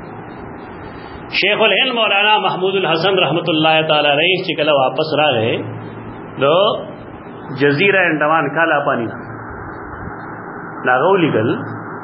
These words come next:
چې ما په جیل کې دوه خبرې زده کړې. په خلکو ویل چې یو بوډا وس خبرې جیل کې زده کړې. شیخ الهند به په جیل کې څه خبرې زده کړې؟ هغه دوه خبرې به زده کړې. د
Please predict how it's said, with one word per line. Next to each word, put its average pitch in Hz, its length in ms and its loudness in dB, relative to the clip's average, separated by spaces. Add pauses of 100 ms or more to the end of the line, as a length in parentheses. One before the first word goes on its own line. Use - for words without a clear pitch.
(240)
چې - 160 2
ما 185 100 6 (160)
په 196 60 2 (140)
جیل 240 300 -2
کې 208 180 2
دوه 185 160 4
خبرې 170 320 4
زده 143 160 2
کړې. 117 160 -2 (960)
په - 120 -4
خلکو 185 220 4
ویل 208 240 4
چې 196 100 0
یو 170 140 6
بوډا 170 260 6
وس 180 120 2 (100)
خبرې 175 280 2
جیل 147 200 -4
کې 147 120 0
زده 127 160 2
کړې. 104 160 0 (2000)
شیخ 151 220 4
الهند 190 420 2
به 233 140 6
په 208 120 4
جیل 202 200 2
کې 196 140 2
څه 220 120 2
خبرې 180 300 4
زده 139 160 0
کړې؟ 101 160 -2 (240)
هغه 143 120 4 (160)
دوه 233 160 6
خبرې 208 280 4
به 175 120 2
زده 156 160 2
کړې. 107 160 2 (720)
د - 20 4